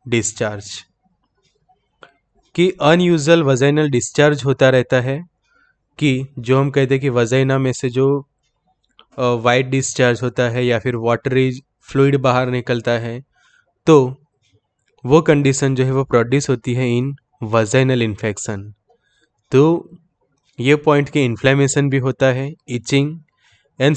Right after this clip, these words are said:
soreness जो होती है वजाइना और उसके आसपास के रीजन में, वो हम कहते हैं vaginal इन्फेक्शन। तो उसके हम कॉजेज देखें तो bacteria can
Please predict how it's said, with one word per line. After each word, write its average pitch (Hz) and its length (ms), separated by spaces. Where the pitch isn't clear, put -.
soreness 123 500
जो 131 240
होती 123 360
है 147 100
वजाइना 127 560
और 127 300
उसके 123 260
आसपास 117 460
के 127 120
रीजन 113 360
में, 107 300
वो 123 200
हम 147 200
कहते 117 340
हैं 117 220
vaginal 117 500
इन्फेक्शन। 104 720
तो 170 60
उसके 175 220
हम 196 160
कॉजेज 147 460
देखें 147 340
तो 147 460
bacteria 143 640
can 135 160